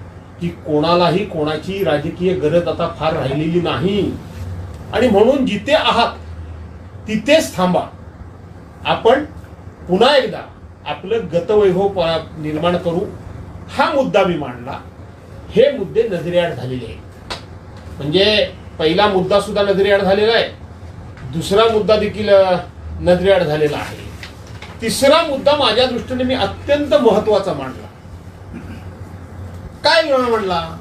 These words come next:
आणि हे मुद्दे कसे समोर येतात? तर तुमच्यासारखे मित्र समोरून प्रश्न विचारतात आणि त्या प्रश्नाच्या अनुषंगाने आम्ही उत्तर देत असतो.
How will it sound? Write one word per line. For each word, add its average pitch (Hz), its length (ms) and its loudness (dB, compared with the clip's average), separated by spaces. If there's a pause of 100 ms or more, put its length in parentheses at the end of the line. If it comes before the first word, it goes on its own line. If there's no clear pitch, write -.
आणि 233 100 2
हे 254 120 6
मुद्दे 262 280 2
कसे 285 300 2
समोर 247 280 2
येतात? 170 480 0 (640)
तर 226 60 0
तुमच्यासारखे 214 760 -2
मित्र 185 360 -2
समोरून 190 560 -2
प्रश्न - 340 -2
विचारतात 135 920 -2
आणि 190 80 -4
त्या 233 180 -4
प्रश्नाच्या 196 540 -4
अनुषंगाने 180 560 -2
आम्ही 185 160 -2
उत्तर 175 320 -2
देत - 240 -4
असतो. - 380 -8